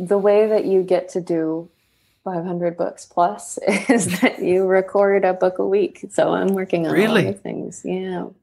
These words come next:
Speaker 1: Yeah. I'm always
Speaker 2: Wow.
Speaker 1: working on things. Yeah.
Speaker 2: That's
Speaker 1: I actually
Speaker 2: crazy.
Speaker 1: just finished, um,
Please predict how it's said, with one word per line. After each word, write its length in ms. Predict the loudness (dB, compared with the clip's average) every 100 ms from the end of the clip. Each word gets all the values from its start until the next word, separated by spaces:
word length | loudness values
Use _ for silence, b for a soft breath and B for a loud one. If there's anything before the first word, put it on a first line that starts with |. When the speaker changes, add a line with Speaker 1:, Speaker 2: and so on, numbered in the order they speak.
| _ _ _
Speaker 1:
Yeah. 260 | -10 -8 -8
I'm 120 | -8
always 40 | -4 0
Speaker 2:
Wow. 300 | 2 2 2 -2
Speaker 1:
working 80 | -8
on 80 | -16 _
things. 440 | -16 -14 -18 _ _ b b b b b _ -12
Yeah. 300 | -10 -10 -14 _ _ _ _ _ -4
Speaker 2:
That's 140 | 0
Speaker 1:
I 20 |
actually 200 | 2 2
Speaker 2:
crazy. 100 | 2
Speaker 1:
just 120 | 2 2
finished, 440 | 2 0 -2 -6
um, 520 | -4 -4 -6 -10 -14